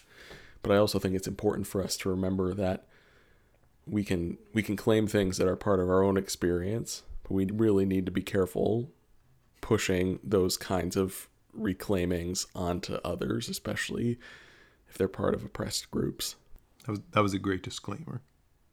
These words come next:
Speaker 2: Thank you.
Speaker 1: But yeah, thanks for bringing up Jesus on the cross, which I completely <laughs> forgot.
Speaker 2: That's,
Speaker 1: To be
Speaker 2: that's
Speaker 1: clear.
Speaker 2: also, that's also classic Luther.
Speaker 1: <laughs>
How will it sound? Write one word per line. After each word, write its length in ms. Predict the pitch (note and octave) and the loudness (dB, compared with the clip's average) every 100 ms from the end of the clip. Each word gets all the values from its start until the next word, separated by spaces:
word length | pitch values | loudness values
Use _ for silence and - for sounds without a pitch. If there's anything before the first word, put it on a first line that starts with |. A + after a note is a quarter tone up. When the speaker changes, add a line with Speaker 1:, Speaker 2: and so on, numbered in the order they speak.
| _ _ _ _ _ _ _ _ _ - | _ _ _ _ _ _ _ _ _ -16
Speaker 2:
Thank 280 | A2+ - | -16 -12
you. 80 | C#3+ C#3 _ _ _ _ | -12 -12 _ _ _ _
Speaker 1:
But 100 | G3 - | -16 -10
yeah, 120 | B1 - _ _ - | -10 -12 _ _ -4
thanks 240 | G#2+ B2 | -2 0
for 140 | C#3+ | 0
bringing 320 | G#2+ A2 A2 G#2+ | 2 4 4 2
up 140 | - - _ _ - | -2 -14 _ _ -10
Jesus 440 | - G#2 G#2 G2+ G#2+ | 0 0 4 2 2
on 100 | F#2 | 0
the 80 | F2 | -2
cross, 560 | - G#2+ A#2 F#2 - | 2 4 4 0 -2
which 160 | G3 - | -4 -2
I 80 | F2 | -2
completely 600 | F#2 F#2 - A2 G#2+ F#2 | -4 -6 2 2 4 0
<laughs> 120 | - | 0
forgot. 460 | F#2 G2 A2 G2+ - - - - - - - - - - - - - - - - _ - - - - - - _ - | 2 4 4 0 -4 -20 -20 -18 -18 -14 -14 -14 -20 -16 -12 -12 -12 -16 -20 -20 _ -18 -14 -14 -14 -18 -20 _ -6
Speaker 2:
That's, 120 | - | 0
Speaker 1:
To 40 | |
be 60 | A#2+ | 2
Speaker 2:
that's 240 | - B2+ F2 | 6 6 8
Speaker 1:
clear. 60 | |
Speaker 2:
also, 380 | A#2+ A#2 A#2 A2 - | 6 6 6 4 4
that's 200 | C#3 C#3 | 2 8
also 260 | C3 A2+ A2+ | 8 8 4
classic 540 | - A#2+ A2 - A2+ | 6 6 6 4 2
Luther. 500 | A2+ A#2 A#2 A#2 B2+ - - _ | 2 0 2 0 0 -6 -18 _
Speaker 1:
<laughs> 60 | - | 2